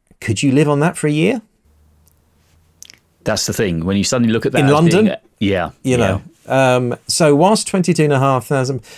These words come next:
Speaker 1: but, you know, say if somebody had, had sold nine million singles back in the day. You
Speaker 2: Well,
Speaker 1: know,
Speaker 2: I don't know.
Speaker 1: that's <laughs> very different.
Speaker 2: Now, but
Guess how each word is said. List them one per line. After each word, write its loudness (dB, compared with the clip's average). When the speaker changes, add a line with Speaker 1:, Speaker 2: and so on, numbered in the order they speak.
Speaker 1:
but, 0
you 0
know, 0
say 0
if -2
somebody 2
had, -2
had -2
sold 0
nine 0
million 0
singles 2
back -8
in -2
the -6
day. -8
You 0
Speaker 2:
Well, 2
Speaker 1:
know, -2
Speaker 2:
I -2
don't -2
know. 0
Speaker 1:
that's 2
<laughs> 0
very 4
different. 2
Speaker 2:
Now, 0
but -6